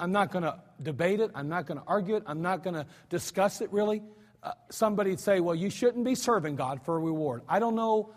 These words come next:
All I know is that he tells me that that's something that should motivate me. That's what I, I see it right in Scripture. Why would he mention it if it's not something that should move me? I, I, I don't know. Maybe you know more than God does.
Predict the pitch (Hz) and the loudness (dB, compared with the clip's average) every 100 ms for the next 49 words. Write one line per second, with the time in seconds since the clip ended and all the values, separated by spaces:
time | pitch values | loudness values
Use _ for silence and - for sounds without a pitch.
0 | - 170 208 220 214 214 185 175 175 - | -8 2 2 4 2 0 0 -2 -2 2
1 | 196 175 131 160 151 156 165 170 - 185 | 2 2 -2 -4 -4 -4 -2 -2 -2 -6
2 | 156 165 147 - 147 147 135 113 113 110 | -2 -4 -4 -6 -2 -2 -2 -6 -10 -12
3 | 104 _ _ _ _ _ _ _ _ _ | -16 _ _ _ _ _ _ _ _ _
4 | _ _ _ - 196 214 196 180 180 160 | _ _ _ 0 2 6 6 6 2 2
5 | - 254 151 170 170 - 226 170 196 247 | 2 0 2 0 -2 -2 0 4 4 4
6 | 226 190 185 226 190 147 147 143 165 - | 0 2 0 0 0 -2 -4 -6 -6 -4
7 | 190 - 190 160 - 165 - - 143 180 | -4 -4 -6 -6 -6 -6 -6 -12 0 4
8 | 240 175 139 139 104 87 - _ _ _ | 6 4 2 -2 -4 -10 -20 _ _ _
9 | _ _ _ _ _ _ _ _ _ _ | _ _ _ _ _ _ _ _ _ _
10 | _ _ _ _ _ _ _ _ _ _ | _ _ _ _ _ _ _ _ _ _
11 | _ _ _ _ _ _ _ _ - 180 | _ _ _ _ _ _ _ _ -10 0
12 | 220 185 240 269 196 208 240 170 208 220 | 0 4 4 6 6 4 4 0 0 2
13 | 240 240 233 240 233 233 214 190 131 117 | 4 4 4 4 4 2 4 2 0 -6
14 | 104 - | -10 -20